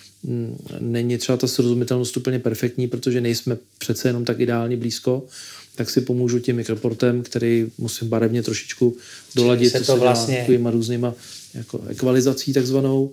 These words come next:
Speaker 2: Kombinuje jako
Speaker 1: A
Speaker 2: a
Speaker 1: kombinuje
Speaker 2: vytváří
Speaker 1: se
Speaker 2: se
Speaker 1: to.
Speaker 2: teda potom ta jedna dialogová stopa
Speaker 1: Tak,
Speaker 2: z
Speaker 1: tak.
Speaker 2: více mikrofonů.
Speaker 1: No, no, no.
Speaker 2: A někdy používáte i mikrofony, které jsou třeba skrytý na place, že jo,
Speaker 1: Taky,
Speaker 2: někde
Speaker 1: taky.
Speaker 2: za nějakou
Speaker 1: No, no, no,
Speaker 2: kytkou nebo
Speaker 1: přesně.
Speaker 2: tak, který pomáhá ještě jako
Speaker 1: Přesně.
Speaker 2: další zdroj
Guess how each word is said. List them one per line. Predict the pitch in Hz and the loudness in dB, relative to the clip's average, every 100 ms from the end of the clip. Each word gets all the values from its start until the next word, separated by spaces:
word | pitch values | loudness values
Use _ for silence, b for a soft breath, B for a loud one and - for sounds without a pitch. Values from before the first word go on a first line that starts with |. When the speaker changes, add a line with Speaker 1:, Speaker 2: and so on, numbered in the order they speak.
| - | -2
Speaker 2:
Kombinuje | 117 117 117 135 117 101 87 | 2 2 4 4 6 4 2
jako | 82 - 113 | 0 2 4
Speaker 1:
A | |
Speaker 2:
a | 113 | 6
Speaker 1:
kombinuje | 127 127 | 6 4
Speaker 2:
vytváří | 113 107 | 4 4
Speaker 1:
se | 113 | 4
Speaker 2:
se | 123 | 4
Speaker 1:
to. | |
Speaker 2:
teda | 120 120 | 6 4
potom | 120 120 120 | 4 4 4
ta | 123 | 6
jedna | 117 104 113 | 6 6 2
dialogová | 110 113 110 107 110 110 | 2 4 4 4 2 0
stopa | 104 - 92 85 80 | -2 -2 -2 -4 -4
Speaker 1:
Tak, | 117 107 | -2 -2
Speaker 2:
z | 104 | -2
Speaker 1:
tak. | 98 | -2
Speaker 2:
více | 107 - | 0 0
mikrofonů. | 110 104 104 92 98 87 101 | 0 2 0 0 -4 -4 -2
Speaker 1:
No, | 117 | -2
no, | 113 | -2
no. | 101 - - | -6 -8 -2
Speaker 2:
A | |
někdy | 104 113 | 2 2
používáte | 117 113 110 113 113 | 4 4 4 2 2
i | 113 | 0
mikrofony, | 107 107 107 107 | 0 0 0 0
které | - 110 | 0 0
jsou | - 110 | 0 0
třeba | 117 113 | 0 -2
skrytý | - 117 113 113 113 113 117 b b b b b b _ | 0 4 4 4 2 2 -2 b b b b b b _
na | 104 | -4
place, | - 110 107 - 85 | 4 4 4 2 0
že | 90 | 2
jo, | 92 | 0
Speaker 1:
Taky, | 90 | 2
Speaker 2:
někde | 92 95 | 2 2
Speaker 1:
taky. | 90 | 2
Speaker 2:
za | 92 | 0
nějakou | 92 95 110 | 0 4 6
Speaker 1:
No, | |
no, | 104 | 6
no, | 113 | 2
Speaker 2:
kytkou | 113 110 104 | 2 4 4
nebo | 101 95 104 | 4 0 -2
Speaker 1:
přesně. | 107 | -2
Speaker 2:
tak, | 98 | -2
který | 104 98 | -2 4
pomáhá | - 107 113 101 98 | 6 8 6 4 0
ještě | 95 - - | 0 -2 -4
jako | 101 95 | -4 -4
Speaker 1:
Přesně. | - 101 | -2 0
Speaker 2:
další | 98 - 101 | 0 0 -2
zdroj | 92 92 87 | 0 0 -2